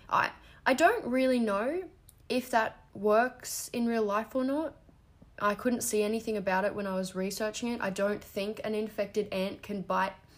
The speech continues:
a non-infected ant. Um, I know, and I've seen in the documentaries, infected individuals get removed from the colony, and that doesn't seem to have an impact on the ants that move them. So I think in, in terms of, uh, like,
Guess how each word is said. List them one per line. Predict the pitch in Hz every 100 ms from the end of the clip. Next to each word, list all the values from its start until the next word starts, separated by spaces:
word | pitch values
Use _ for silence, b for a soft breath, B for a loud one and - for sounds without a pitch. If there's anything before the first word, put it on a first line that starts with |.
| B B 202
a |
non-infected | 202 185 208 214 208 202 214 -
ant. | 214 220 214 B B B B -
Um, | 196 190 190 180 - - - - - -
I | 214 214
know, | 214
and | 202 196
I've | 190
seen | - 220
in | 214 208
the |
documentaries, | 190 190 - 190 190 190 214 214 208 - B B B
infected | - 196 - 196 196 208 190
individuals | 196 185 196 190 190 185
get | 185 185
removed | 190 196 196 214 214 -
from | - 196 185 185
the | 180 175
colony, | 175 190 196 233 247 247 -
and | 185 190
that | 185
doesn't | 185 175 170
seem | 180 180
to | 180
have | 185 180
an | 175
impact | - 190 190 196 -
on | - 180 175 170 180 - - - - - - 208
the | 190
ants | 180 180 -
that | 185 -
move | 185 233 -
them. | 294 302 B B B B -
So | - 202 196 -
I | 220
think | 339 392
in, | - 285
in | - 247
terms | 240 233 240
of, | 220 202
uh, | 190 170 180
like, | 185 180